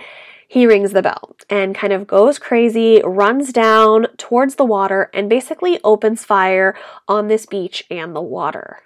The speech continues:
which, of course, terrifies all of the beachgoers. They're <laughs> screaming, they're crying, and unfortunately, someone else yells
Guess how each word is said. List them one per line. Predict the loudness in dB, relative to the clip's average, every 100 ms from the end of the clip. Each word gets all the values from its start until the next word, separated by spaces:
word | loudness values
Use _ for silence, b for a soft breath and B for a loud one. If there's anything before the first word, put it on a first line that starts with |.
| -4
which, | 0 0 0
of | -2 -2
course, | 0 2 2 -2 _ -20
terrifies | -20 -6 0 2 2 0 -8 -8 -8 -12 B B B B
all | 0 4 4
of | 2
the | -4
beachgoers. | -6 -8 -4 -2 0 0 -2 -4
They're | -6 -6
<laughs> |
screaming, | -8 -4 0 0 0 -2 -2
they're | -4 -4
crying, | 0 2 2 0 -4 -4 -10 _
and | -2
unfortunately, | -2 -2 0 0 0 0 -2 -2 -6
someone | -8 -8 -6
else | -4 -4 -6
yells | -6 -8 -8